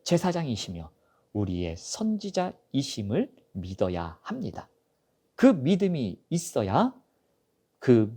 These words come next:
믿음 안에 능력이 있으며 그 능력을 통해서 우리 삶에 주어진 자리에서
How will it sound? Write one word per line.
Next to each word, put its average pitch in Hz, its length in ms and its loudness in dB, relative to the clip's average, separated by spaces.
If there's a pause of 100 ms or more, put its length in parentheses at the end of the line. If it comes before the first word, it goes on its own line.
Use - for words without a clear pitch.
믿음 120 500 2
안에 113 420 0 (240)
능력이 185 880 0
있으며 92 540 -6 (560)
그 113 400 4
능력을 190 640 0
통해서 180 540 -4 (460)
우리 90 520 -4
삶에 175 680 -4 (160)
주어진 104 680 0 (260)
자리에서 107 680 -6